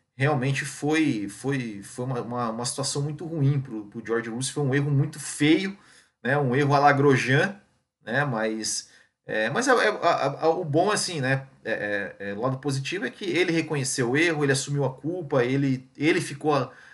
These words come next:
é, arrasado com ele mesmo, né? Esperamos aí que o Russell, né, se recupere, aí a, a confiança principalmente, né, que é muito importante, mas realmente uma pena, uma pena, é, é, o que tá,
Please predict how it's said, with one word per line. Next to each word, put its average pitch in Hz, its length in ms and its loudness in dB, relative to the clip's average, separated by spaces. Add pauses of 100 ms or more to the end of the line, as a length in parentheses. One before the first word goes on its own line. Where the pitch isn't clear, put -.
(140)
é, 113 320 0
arrasado 135 640 6
com 143 140 -2
ele 139 180 2
mesmo, 151 520 -2 (340)
né? 143 120 -4
Esperamos 151 500 -2
aí 135 140 0
que 135 100 -8
o 143 100 -2
Russell, 127 800 -4 (320)
né, 113 420 -6
se 101 140 -8
recupere, 135 680 0
aí 120 260 -2
a, - 60 0
a - 40 -2
confiança 139 680 -4
principalmente, 120 680 -6 (600)
né, 110 100 -4
que 123 160 -6
é - 20 -2
muito 127 220 -4
importante, 139 580 -4 (240)
mas 135 220 2
realmente 135 400 0
uma 147 220 -4
pena, 127 420 -4 (1120)
uma 120 220 -4
pena, 117 800 -6
é, 95 260 -8
é, 95 360 -8
o - 580 -20
que - 80 -20
tá, - 120 -2